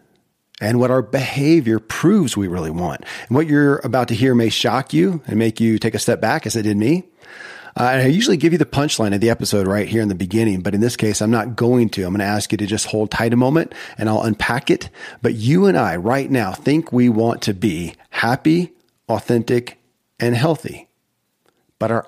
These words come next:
actions show that in each case, we actually want something else more. And it's not the same things.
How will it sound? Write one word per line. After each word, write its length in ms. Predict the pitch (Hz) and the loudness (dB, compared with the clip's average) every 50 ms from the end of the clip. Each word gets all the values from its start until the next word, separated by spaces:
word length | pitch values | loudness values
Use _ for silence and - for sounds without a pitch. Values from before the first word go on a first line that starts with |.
| - | -6
actions 760 | - 120 139 165 202 202 - - - - 95 92 101 113 110 - | -4 -2 0 0 0 0 -2 -4 -4 -4 -4 -2 -2 -2 -2 -4
show 400 | - - - 123 113 107 113 117 | -4 -4 -2 0 0 2 2 0
that 120 | 113 107 | 0 0
in 120 | 110 110 117 | 0 2 2
each 240 | 127 170 156 - - | 2 2 0 -2 -2
case, 360 | - 151 120 127 - - - - - - - | 0 0 0 0 -2 -4 -6 -10 -14 -10 -4
we 140 | - 113 113 | -2 0 0
actually 320 | 113 120 139 - - 123 | 0 0 -2 -2 0 0
want 240 | 123 117 107 - - | 2 2 0 0 -2
something 280 | - 101 95 92 127 143 | -4 -4 -2 0 2 2
else 280 | 202 196 117 - - | 2 2 0 -2 0
more. 320 | 123 165 214 175 - - - - - - _ _ _ _ _ | 0 2 2 0 -2 -4 -10 -20 -20 -20 _ _ _ _ _
And 120 | - 104 | -6 -4
it's 100 | 104 95 | -4 -2
not 160 | 110 123 127 | 0 0 0
the 80 | 123 127 | 0 0
same 220 | - 143 139 135 | 0 2 2 2
things. 280 | - 175 165 107 82 - | 2 0 0 -2 -2 -6